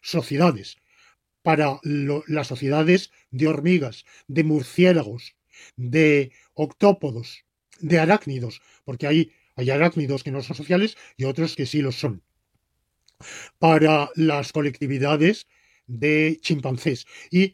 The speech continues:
por supuesto, para las colectividades humanas. Eso es l-, la tendencia de la, del ser humano, de las sociedades humanas, tender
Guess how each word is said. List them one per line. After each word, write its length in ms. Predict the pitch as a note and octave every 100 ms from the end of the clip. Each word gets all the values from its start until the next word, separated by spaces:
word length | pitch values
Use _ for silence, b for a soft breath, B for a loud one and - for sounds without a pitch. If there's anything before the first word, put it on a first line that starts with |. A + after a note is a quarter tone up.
| _
por 140 | F#3+
supuesto, 500 | - D3 C#3+ - F3
para 400 | - D3 C#3 C#3 b b
las 340 | D3 D3+ D3
colectividades 840 | - D#3+ B2+ C#3+ B2 B2+ C3+ C3+ - _
humanas. 500 | - C3+ G#2 F2 - _ _ B B
Eso 320 | F3+ F#3+ E3
es 360 | D3+ D#3+ F#3+ - _ _ _ _ _ _ _
l-, 180 | - C#3 D#4+ -
la 220 | B2 A2+
tendencia 680 | A#2+ B2+ G#3+ G3 D3+ F3+ - _ _ _ _ _ _
de 440 | B2 A#2+ D3+ D3 C#3
la, 320 | C#3 C3 A#2 b b
del 480 | - D3+ D#3+ B2+ B2+
ser 220 | - E3+
humano, 460 | E3+ D#3 F3+ D3+ - b b -
de 160 | D#3
las 120 | D3+
sociedades 540 | B2+ C3+ C3+ D3+ E3 D#3
humanas, 460 | F3 D#3 E3+ - B B B _
tender 540 | D3+ C3 C#3+ F#3+ F#3+